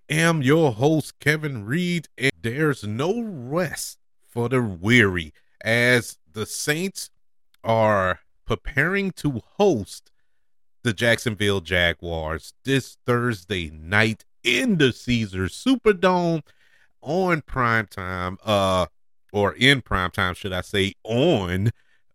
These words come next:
uh, Prime Video. And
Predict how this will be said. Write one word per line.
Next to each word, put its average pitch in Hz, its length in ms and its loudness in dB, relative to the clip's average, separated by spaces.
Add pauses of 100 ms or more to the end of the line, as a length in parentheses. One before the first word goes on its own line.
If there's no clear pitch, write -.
(120)
uh, 101 280 0
Prime 104 440 -2
Video. 107 560 2 (400)
And 147 460 2